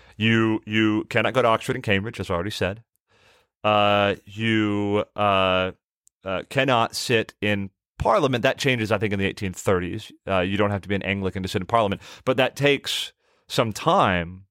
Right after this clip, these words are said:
There's a lag to see political representation for dissenters during that time as well. Uh, you're still, your taxes in part go to pay for,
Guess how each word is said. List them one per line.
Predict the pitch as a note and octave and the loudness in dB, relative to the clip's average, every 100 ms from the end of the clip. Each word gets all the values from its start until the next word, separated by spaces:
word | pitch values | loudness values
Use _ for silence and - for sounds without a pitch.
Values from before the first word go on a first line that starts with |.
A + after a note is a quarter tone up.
| - | -2
There's | G#2+ G2+ | 0 2
a | |
lag | F2+ G2 A#2+ G#2+ E2+ E2+ | 0 2 4 4 0 -2
to | G#2 | -6
see | - G#2 F#2+ F#2 | -2 0 0 0
political | - A2 G#2+ G2+ | 0 0 2 2
representation | G2 E2+ F2+ G2+ C#3 A#2 F2+ | 2 -2 -4 0 0 -2 -8
for | F2 | -8
dissenters | F2+ F2+ E2+ F#2+ - | -6 -6 -6 -10 -8
during | F#2 | -6
that | F2 | -6
time | G2 F2+ F2+ | -8 -10 -10
as | F2 | -6
well. | F2 E2 G#2 _ - - - _ _ - | -6 -6 -10 _ -20 -20 -20 _ _ -2
Uh, | C3 | 2
you're | C3 C3 | 4 2
still, | - C#3+ D3+ A2+ | 2 4 4 4
your | C3 | 0
taxes | - C3 C3 - C#3+ B2+ | 2 2 2 0 -2 0
in | G2+ | 0
part | A#2+ A#2+ | 2 0
go | - A2 | 2 2
to | G#2+ | 2
pay | - G#2 A2 B2+ | 2 2 2 0
for, | - G#2+ G2+ F#2+ F#2+ | -6 0 2 2 0